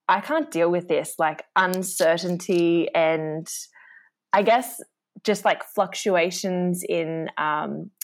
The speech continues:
work and that kind of thing." So that's when I really, like, stuck to my guns and started working full time, um, even with full time study. <laughs> I was like, "I just have to make this decision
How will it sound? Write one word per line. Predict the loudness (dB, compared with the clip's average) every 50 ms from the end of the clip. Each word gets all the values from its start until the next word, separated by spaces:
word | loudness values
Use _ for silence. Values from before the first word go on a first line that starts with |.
| -18 _ _ -6
work | -2 2 4 6 6 6 8 6 6 6 4 2 0
and | 0 2 2
that | 0 0 0
kind | -2 -2 -2 -2
of | -2 -2
thing." | 0 0 0 0 -2
So | -4 -2 2 2 4 4 4 2 0 -2 -12 -20 -10 -2 0
that's | 0 0 2 0
when | -2 0
I | 0 0
really, | 2 2 4 4 4 4 4 4
like, | 4 2 2 0 -4
stuck | -4 -4 -4 -4 -4 -6
to | -4 -2
my | -2 -2
guns | 0 0 0 0 0 -2 -4 -6 -4 -4
and | -4 -4 -4 -4
started | -4 -2 0 0 0 0
working | 2 0 0 0 -2 -6 -6 -6 -4 -4
full | -4 -4 -4
time, | -4 -4 -2 0 0 0 -2 -4 -6 -8 -12 -12 _ -20 -20 -20 -20 -20 _ _ _ _ -4
um, | -2 0 2 2 2 0 0 -2 -4 -6 -8 -10 _ _ _ _ _ _ _ _ _ _ 2
even | 2 4 4 4 4 2 2 4 4
with | 2 2 0 -2
full | 0 2 2 2 0
time | 0 -2 -2 -2 -2 -4
study. | -2 0 0 2 0 0 -2 -2 -2 -2 -4 -8 -8
<laughs> | -8 -4 2 2
I | 4 4 6 6 6 6
was | 4 6
like, | 4 4 4 4 4
"I | 2 4
just | 4 2 2 2
have | 0 0 0
to | 0 2
make | 4 4 2 2 0 0
this | -2 -2 -2 -4
decision | -4 -4 -2 0 2 2 2 2 2 2